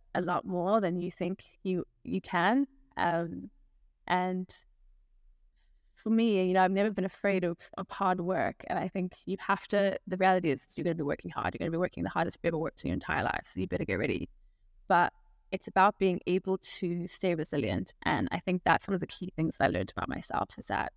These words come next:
I can endure a lot more than I think I can. And also that, um,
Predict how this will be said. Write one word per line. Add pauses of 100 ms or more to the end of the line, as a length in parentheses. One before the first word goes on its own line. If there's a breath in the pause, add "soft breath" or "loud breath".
(260)
I
can
endure
a
lot
more (220)
than
I
think
I
can. (760)
And
also
that, (680)
um,